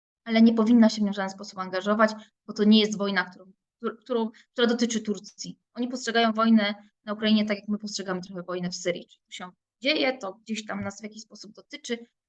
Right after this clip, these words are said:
ale to jest gdzieś tam daleko. Bardziej, że z tym zbożem, jeszcze tak na koniec tego pytania, e, dodam coś, co Turcja już teraz zauważa i to się pojawia w ankie-, w, w różnego rodzaju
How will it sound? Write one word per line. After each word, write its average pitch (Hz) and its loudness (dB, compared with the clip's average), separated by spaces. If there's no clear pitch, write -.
ale 202 -10
to 226 -2
jest 226 -4
gdzieś 214 -10
tam 202 -6
daleko. 180 0
Bardziej, 220 -2
że 226 0
z 226 -8
tym 214 -4
zbożem, 220 -2
jeszcze 214 -8
tak - -20
na 196 -14
koniec 196 -10
tego - -20
pytania, 208 -8
e, 202 0
dodam 247 4
coś, 269 -4
co - -16
Turcja 262 2
już 247 2
teraz 240 0
zauważa 208 2
i 185 -8
to 202 -16
się 214 -12
pojawia 185 -4
w 190 -16
ankie-, 196 -16
w, 196 -20
w 196 -20
różnego 208 -4
rodzaju 196 -4